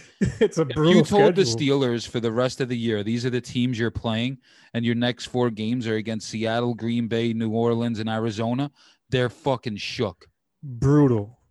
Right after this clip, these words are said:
Speaker 2: And
Speaker 1: They're
Speaker 2: the,
Speaker 1: gonna
Speaker 2: and they
Speaker 1: lose at least one of 'em.
Speaker 2: But you know what's funny? The Eagles could go into this, lose three out of the four games or four out of the remaining six and still win the division.
Speaker 1: Yeah.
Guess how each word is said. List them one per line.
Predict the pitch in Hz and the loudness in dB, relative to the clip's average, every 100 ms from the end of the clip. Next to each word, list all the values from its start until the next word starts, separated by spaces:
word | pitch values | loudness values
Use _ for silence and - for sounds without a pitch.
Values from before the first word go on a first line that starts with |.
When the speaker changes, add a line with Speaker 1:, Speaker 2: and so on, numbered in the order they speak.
| _ | _
Speaker 2:
And | 147 143 | -4 0
Speaker 1:
They're | 147 | 2
Speaker 2:
the, | 165 | 2
Speaker 1:
gonna | 151 | 2
Speaker 2:
and | |
they | 139 156 185 | 4 6 6
Speaker 1:
lose | 214 180 | 6 6
at | 143 147 | 4 2
least | 170 - | 2 0
one | 127 135 | -4 -4
of | 104 | -4
'em. | 101 104 _ | -12 -16 _
Speaker 2:
But | 160 | -2
you | 165 | 0
know | 160 165 | 0 0
what's | 175 | -2
funny? | - 139 147 185 185 | -2 -4 -4 -6 -10
The | 113 135 - | -8 -8 -8
Eagles | 139 143 170 143 | -8 -4 -4 -4
could | 147 120 | -6 -4
go | 123 | -6
into | 127 123 127 | -4 -8 -8
this, | 135 156 156 - _ _ _ _ _ _ _ _ _ _ | -6 -6 -8 -16 _ _ _ _ _ _ _ _ _ _
lose | 123 131 143 160 156 - | -6 2 4 4 2 -6
three | - - 139 131 151 160 - | -14 -6 -2 0 0 0 -4
out | 127 131 | -6 -6
of | |
the | 117 | -8
four | - _ 143 131 135 | -10 _ -2 0 0
games | 120 120 143 113 | -2 -4 -4 -6
or | 101 | -10
four | - - 139 135 139 | -12 -8 -2 0 0
out | 120 123 | -2 -4
of | 120 | -4
the | 120 | -4
remaining | 113 113 120 127 120 | -4 -4 -4 -4 -4
six | - 123 131 - - _ _ - | -6 -6 -6 -8 -18 _ _ -12
and | 120 | -10
still | - - 139 135 | -10 -6 -2 0
win | 120 127 | 0 -2
the | 120 | -4
division. | 107 98 101 85 _ _ _ _ _ _ _ _ _ _ _ _ | -6 -8 -10 -12 _ _ _ _ _ _ _ _ _ _ _ _
Speaker 1:
Yeah. | - 135 | -4 -4